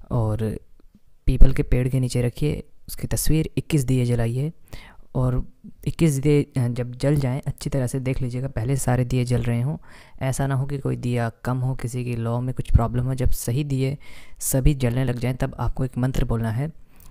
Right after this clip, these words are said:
मंत्र ध्यान से सुन लीजिएगा, ओम कामदेवाय लं पट ही ही ही कुरु फट कुरु स्वाहा। मैं एक बार फिर से मंत्र बोलता हूँ, ओम कामदेवाय लं पट ही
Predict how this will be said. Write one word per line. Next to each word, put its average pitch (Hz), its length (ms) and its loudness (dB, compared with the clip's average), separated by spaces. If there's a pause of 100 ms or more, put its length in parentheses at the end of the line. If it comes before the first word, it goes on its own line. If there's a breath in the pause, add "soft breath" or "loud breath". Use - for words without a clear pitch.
(180 soft breath)
मंत्र 156 260 6
ध्यान 131 200 4
से 131 80 -2
सुन 127 200 0
लीजिएगा, 120 480 -2 (440 loud breath)
ओम 139 300 2
कामदेवाय 110 920 -2 (480 soft breath)
लं 131 300 2
पट 135 260 4 (100)
ही 143 560 -2
ही 143 500 -4
ही 147 400 -4 (100)
कुरु 151 220 0
फट - 340 -4
कुरु - 260 0
स्वाहा। 113 560 2 (580 soft breath)
मैं 110 80 0
एक 110 80 -2
बार 180 140 10
फिर - 180 12
से 147 140 2
मंत्र 135 240 2
बोलता 131 300 2
हूँ, 139 120 0 (160)
ओम 151 400 0
कामदेवाय 110 880 -2 (540 soft breath)
लं 139 280 2
पट - 340 6
ही 151 400 2